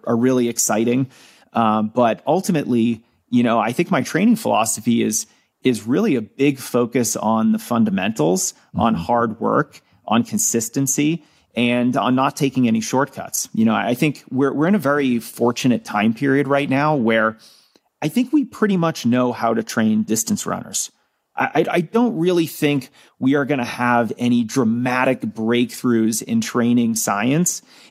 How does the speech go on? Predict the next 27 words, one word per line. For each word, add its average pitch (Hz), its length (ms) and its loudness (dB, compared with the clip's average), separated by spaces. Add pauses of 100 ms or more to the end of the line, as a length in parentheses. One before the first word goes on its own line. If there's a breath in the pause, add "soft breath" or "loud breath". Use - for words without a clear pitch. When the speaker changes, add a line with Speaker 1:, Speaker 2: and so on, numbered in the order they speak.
Speaker 1:
in 127 100 0
the 127 60 2
next 120 260 -2
twenty 113 300 0
years. - 500 -6
Speaker 2:
Mm-hmm. 98 280 0
Speaker 1:
You 107 80 2
know, 110 160 0
'cause 123 180 -2
if 135 120 0
you 220 100 2
go 226 140 2
back 143 320 -2
to - 80 -10
the 110 60 -2
fifties, 117 760 -2 (640)
the 120 320 -2
era 143 280 2
of 110 180 -2
Roger 120 360 0
Bannister, 123 800 0
everyone 170 380 0
was 123 140 0
doing 123 460 0
extremely 160 800 0
low 127 200 2
mileage, 113 640 -2